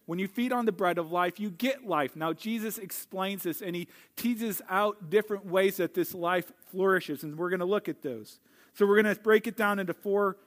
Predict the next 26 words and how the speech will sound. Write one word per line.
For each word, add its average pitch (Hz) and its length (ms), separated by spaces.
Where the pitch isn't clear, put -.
types 190 360
of 170 240
life 170 240
that 160 180
we 151 160
get: 143 240
immediate 202 480
life, 214 400
future 220 400
life, 190 380
eternal 214 540
life, 196 440
and 156 100
abiding 156 480
life. 110 420
If 175 160
you're 240 120
here 240 160
today 180 360
and 165 100
you 214 140
have 190 220
fed 202 200
on 190 140
Jesus 165 340
Christ, 131 560